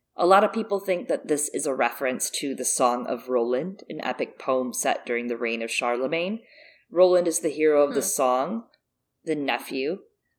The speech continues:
Speaker 1: and he leads the rear guard of the French forces, bursts their temples by blowing his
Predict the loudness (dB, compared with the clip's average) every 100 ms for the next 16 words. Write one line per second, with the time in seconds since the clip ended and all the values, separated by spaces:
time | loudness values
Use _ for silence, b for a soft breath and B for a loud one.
0 | _ 0 0 0 -4 -8 -8 -6 -2 -2
1 | -2 -6 -4 -2 -2 0 0 0 -2 -6
2 | -6 -4 -4 -4 -4 -2 -2 0 0 0
3 | -4 -2 0 0 0 -2 -2 -2 -4 0
4 | 0 0 0 -2 -2 -2 4 6 6 4
5 | -2 -6 -6